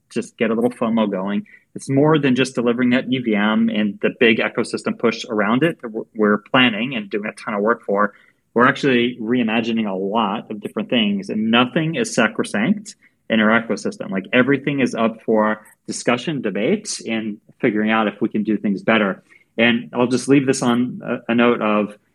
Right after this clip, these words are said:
the last five years since Horizen launched using the Bitcoin code base, a lot of things have changed.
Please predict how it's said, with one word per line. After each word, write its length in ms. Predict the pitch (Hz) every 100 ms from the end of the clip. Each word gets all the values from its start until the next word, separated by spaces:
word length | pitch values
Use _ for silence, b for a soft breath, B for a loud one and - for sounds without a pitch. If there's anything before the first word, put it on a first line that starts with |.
| _ _
the 60 | 123
last 220 | 151 -
five 260 | 160 160 117
years 400 | 113 147 180 -
since 200 | 120 120
Horizen 440 | 113 120 117 98
launched 580 | 98 104 165 - - -
using 300 | 113 113 104
the 60 |
Bitcoin 500 | 98 107 - 113 104
code 220 | - 107 110
base, 260 | 151 151
a 200 | - 104
lot 200 | 110 117
of 120 | 110
things 160 | 110 101
have 100 | 98
changed. 480 | - - - -